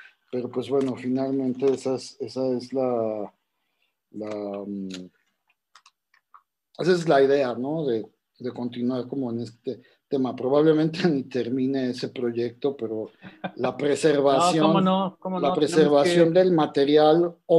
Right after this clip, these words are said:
Speaker 1: o más bien no lo termine de la manera que pensé hacerlo.
Speaker 2: Ah, bueno, eso puede ser.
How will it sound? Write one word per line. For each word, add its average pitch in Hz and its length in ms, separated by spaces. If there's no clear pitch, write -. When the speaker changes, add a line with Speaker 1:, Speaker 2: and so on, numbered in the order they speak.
Speaker 1:
o 190 60
más 202 200
bien 233 220
no 247 120
lo 240 180
termine 190 420
de 160 180
la 127 120
manera 143 480
que 117 80
pensé 113 400
hacerlo. 131 500
Speaker 2:
Ah, 123 100
bueno, 113 260
eso 107 200
puede 101 240
ser. - 160